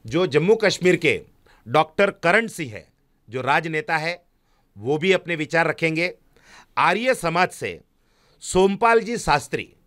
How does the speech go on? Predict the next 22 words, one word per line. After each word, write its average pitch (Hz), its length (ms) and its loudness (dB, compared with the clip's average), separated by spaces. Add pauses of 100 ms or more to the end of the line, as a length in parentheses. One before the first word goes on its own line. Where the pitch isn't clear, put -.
(440)
जो 151 140 0
कि 202 160 -2
पूर्व 202 400 0
कृषि 208 340 -2
मंत्री 196 360 2
है 190 240 0 (640)
और 180 360 4
प्लानिंग 180 460 -2
कमीशन 180 460 -4
के 185 120 -4
भी 175 100 -2
वो 185 120 2
सदस्य 175 420 0
रहे 165 260 4
हैं। 175 220 -2 (680)
बौद्ध 190 320 2
धर्म 185 300 0
को 202 120 -4
रिप्रेजेंट 175 500 -4
करने 180 260 0
के 180 120 -2
लिए 180 340 0